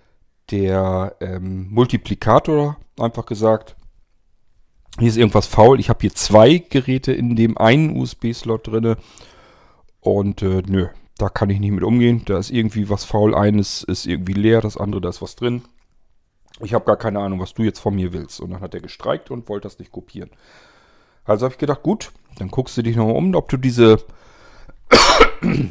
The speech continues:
Kartensticks, diese Speicherkartensticks kriegen kannst, nur für Micro S D, sodass der zweite Slot ganz wegfällt. Dann hat er nur noch diesen einen Micro-S-D-Kartenslot, dann müsste es eigentlich gehen. Die habe ich auch gefunden, habe mir da auch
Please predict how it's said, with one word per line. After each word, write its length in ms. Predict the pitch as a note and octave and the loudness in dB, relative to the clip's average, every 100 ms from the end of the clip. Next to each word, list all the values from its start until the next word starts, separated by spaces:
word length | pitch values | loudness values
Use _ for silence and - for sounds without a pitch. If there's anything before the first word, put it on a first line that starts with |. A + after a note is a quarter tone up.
| - - | -8 -14
Kartensticks, 880 | - C3 F#3 - A#2+ - - - - | -2 2 2 0 -6 -6 -6 -6 -6
diese 220 | - G2+ G2 | -12 -12 -12
Speicherkartensticks 1120 | - G3 - - F#2+ - - - - - _ _ _ _ - | -12 -12 -10 -12 -12 -14 -12 -12 -14 -20 _ _ _ _ -18
kriegen 260 | - B2 | -8 -6
kannst, 460 | G2+ A2+ G#3 - - _ _ _ _ _ _ _ _ - | -2 -4 -4 -10 -20 _ _ _ _ _ _ _ _ -10
nur 680 | A2 G#2+ A2 F#3 F3 - _ _ | -6 -2 0 4 4 2 _ _
für 140 | - G#2 | -8 -6
Micro 380 | G2+ - F2+ | -6 -8 -8
S 160 | F2+ - | -8 -6
D, 200 | C3 G3 _ - _ _ _ _ _ _ _ | -6 -6 _ -20 _ _ _ _ _ _ _
sodass 300 | - B2 C#3 | -4 0 0
der 100 | - | 0
zweite 320 | - B2+ C3 - | -2 0 -2 -2
Slot 300 | - B2 - | -2 -2 -2
ganz 240 | A2 - | -8 -6
wegfällt. 560 | F3+ - A2 E2+ - - | -12 -10 -12 -12 -12 -10
Dann 140 | G2 | -6
hat 160 | D3+ G3 | -4 -2
er 80 | |
nur 180 | B2 A#2 | 0 0
noch 180 | A#2+ G2+ | 0 -2
diesen 300 | - G#2 G2+ | -4 -4 -4
einen 300 | G#2 B2+ A2 | -2 -2 -2
Micro-S-D-Kartenslot, 1120 | A2+ - E2+ D#2 - D3+ - - - - C#3 | -4 -6 -8 -8 -10 -14 -12 -12 -12 -8 -6
dann 140 | A#2 A#2 | -6 -8
müsste 200 | C3+ - | -12 -18
es 120 | A2+ | -18
eigentlich 300 | G#2+ G2+ - | -16 -18 -16
gehen. 220 | A#2+ D3+ | -14 -12
Die 160 | B2 A2+ | -10 -10
habe 140 | C3 | -10
ich 80 | C3 | -12
auch 160 | B2 - | -16 -16
gefunden, 420 | A#2 - F#3 C#3 | -18 -14 -12 -10
habe 180 | B2 - | -10 -8
mir 100 | A2 | -4
da 100 | G#2 | -2
auch 300 | A2+ D3+ | 0 0